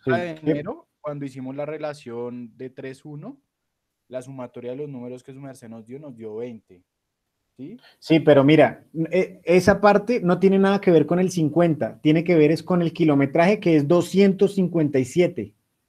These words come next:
Speaker 2: ¿Y qué es lo que pasa? Ese doscientos cincuenta y siete se convierte en mi cien de enero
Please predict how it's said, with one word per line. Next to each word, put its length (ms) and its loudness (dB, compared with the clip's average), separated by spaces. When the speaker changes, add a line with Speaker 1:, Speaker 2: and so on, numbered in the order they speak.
Speaker 2:
¿Y 140 -6
qué 160 6
es 60 8
lo 100 8
que 220 4
pasa? 520 2
Ese 240 6
doscientos 500 6
cincuenta 380 0
y 60 2
siete 280 0
se 120 0
convierte 420 2
en 100 2
mi 100 2
cien 520 0
de 180 4
enero 460 4